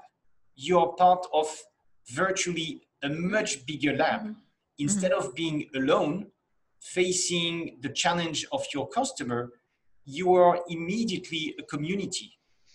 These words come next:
Speaker 1: with your colleagues from South Africa, from Asia, from Northern Europe, from the Americas. That makes a huge difference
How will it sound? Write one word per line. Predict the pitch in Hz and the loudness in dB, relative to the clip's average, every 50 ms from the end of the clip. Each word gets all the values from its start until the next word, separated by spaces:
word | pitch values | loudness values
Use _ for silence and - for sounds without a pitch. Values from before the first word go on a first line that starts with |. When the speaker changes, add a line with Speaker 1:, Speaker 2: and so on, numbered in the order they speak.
| _ - | _ -4
Speaker 1:
with | 143 147 135 | -2 -2 0
your | 147 175 190 190 185 | 0 2 2 2 0
colleagues | - 175 165 160 160 156 156 147 - - - - _ _ _ _ _ | 0 -2 -2 -2 -4 -4 -6 -6 -6 -6 -8 -10 _ _ _ _ _
from | - 143 135 123 | -6 -6 -6 -2
South | - 180 175 185 185 - - | 2 4 4 4 4 2 0
Africa, | 175 175 - 170 165 160 - 165 160 165 | 0 -2 -2 -6 -8 -4 -2 -2 0 0
from | 156 - - 143 143 139 - | -2 -4 -4 -4 -4 -4 -4
Asia, | 165 170 175 165 139 151 165 165 165 160 | -4 -4 -2 -2 -2 -2 0 0 0 0
from | - - 143 143 147 | -2 -4 -6 -4 -2
Northern | 151 160 165 165 165 165 156 | 0 0 0 0 0 -2 -2
Europe, | 151 156 160 160 151 151 156 151 151 - - | -2 0 0 2 4 4 4 4 2 -2 -2
from | - 151 147 147 147 143 - _ _ _ _ _ _ _ _ _ - | -2 0 0 -2 -4 -6 -10 _ _ _ _ _ _ _ _ _ -6
the | 135 147 | -4 -2
Americas. | 151 135 147 180 190 170 131 - - 123 107 - - - _ _ _ _ - | 0 2 2 2 2 0 -2 -6 -10 -14 -14 -14 -16 -18 _ _ _ _ 2
That | 170 202 - - | 2 2 2 -2
makes | 190 190 196 202 208 214 202 - - - - - - | -4 -2 -2 0 0 -2 -2 -2 -4 -4 -6 -6 -6
a | 156 | -6
huge | 165 165 160 160 156 - 214 233 226 233 226 - - - 123 - | -4 -4 -6 -8 -10 -6 -2 0 0 0 -2 -4 -6 -8 -10 -12
difference | 127 - 226 220 - - - 139 135 139 143 - - - - - | -10 -10 -8 -8 -10 -8 -6 -6 -6 -6 -6 -8 -10 -12 -14 -16